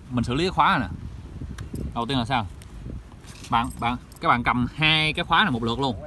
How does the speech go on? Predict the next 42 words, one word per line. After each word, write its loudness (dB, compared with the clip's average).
ha. 0
Em, -2
em 0
buông -2
tay 2
một -6
cái. -8
Hai 2
khóa 6
này 2
cầm 2
lại 6
một 0
lượt 0
luôn. 0
Rồi. 2
Cầm 0
hai 2
khóa 8
một 0
lượt 2
nha, 2
rồi 2
thọt 0
qua, 6
thọt 2
cái -2
dây 0
qua 4
hai -2
khóa 2
đó. 0
Không 2
có 0
cho 6
cái 4
dây 0
nó -2
bị -2
sắn 2
lại 4
nha. 0